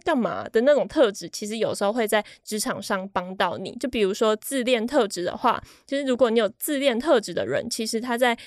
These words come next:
面试的时候其实很常会有优异的表现，而且他在同侪当中会有更多的自信。对，然后情绪表达夸张的人，或许是他身边人会觉得很受不了，但其实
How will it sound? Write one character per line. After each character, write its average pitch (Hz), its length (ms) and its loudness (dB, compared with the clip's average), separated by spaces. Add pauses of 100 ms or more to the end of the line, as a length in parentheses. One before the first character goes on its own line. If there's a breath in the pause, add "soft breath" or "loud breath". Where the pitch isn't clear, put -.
(120 loud breath)
面 269 200 4
试 262 140 0
的 220 100 4
时 202 100 -4
候 202 80 0
其 202 160 -6
实 196 200 -2
很 208 200 -4
常 196 280 -6
会 247 100 0
有 208 120 2
优 208 200 2
异 214 140 -2
的 147 80 0
表 - 260 -4
现， - 240 -4 (300 loud breath)
而 - 40 -2
且 240 140 2
他 240 100 -2
在 247 160 4
同 220 280 -4
侪 190 260 -2
当 202 240 -2
中 208 220 0
会 240 100 0
有 - 80 0
更 214 240 0
多 196 140 0
的 117 60 -4
自 - 280 -8
信。 - 260 -8 (380 soft breath)
对， - 180 2 (220 soft breath)
然 233 140 0
后 339 120 4
情 269 220 4
绪 320 140 0
表 190 180 2
达 - 180 -2
夸 262 220 2
张 285 140 4
的 254 80 4
人， 185 120 4
或 262 240 4
许 202 160 -8
是 - 160 -6
他 262 160 -2
身 277 220 2
边 302 100 6
人 220 120 0
会 240 100 2
觉 190 100 -2
得 180 80 0
很 220 120 -6
受 233 200 0
不 214 160 2
了， 185 220 2
但 285 180 0
其 240 140 -4
实 208 180 -6